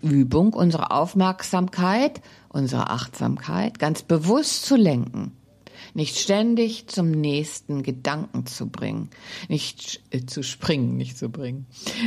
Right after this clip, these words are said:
nicht schon beim nächsten Termin oder bei der nächsten Aufgabe zu sein,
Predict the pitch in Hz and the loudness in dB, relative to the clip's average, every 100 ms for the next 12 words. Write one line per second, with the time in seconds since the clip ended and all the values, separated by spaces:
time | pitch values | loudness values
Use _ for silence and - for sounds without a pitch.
0 | 220 214 214 240 233 226 233 254 254 233 | 2 4 4 4 4 2 0 -2 0 2
1 | 233 240 269 311 175 175 165 165 160 165 | 4 6 6 6 6 6 4 2 2 2
2 | 175 180 - 190 247 262 - 123 117 120 | 2 0 2 2 2 0 -2 -2 0 -2
3 | - - 123 104 - - | -2 -2 0 -2 -2 -6